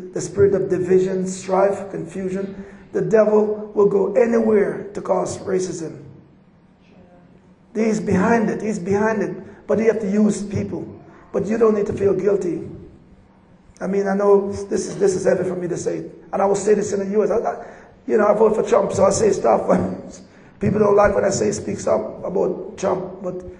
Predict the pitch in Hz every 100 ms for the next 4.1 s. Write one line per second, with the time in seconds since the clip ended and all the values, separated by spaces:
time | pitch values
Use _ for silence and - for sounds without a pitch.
0 | - - - - _ _ _ _ _ -
1 | 233 185 202 220 - 175 170 - 185 185
2 | 165 - - - - 95 - 92 78 -
3 | - - - 165 - - 190 175 - -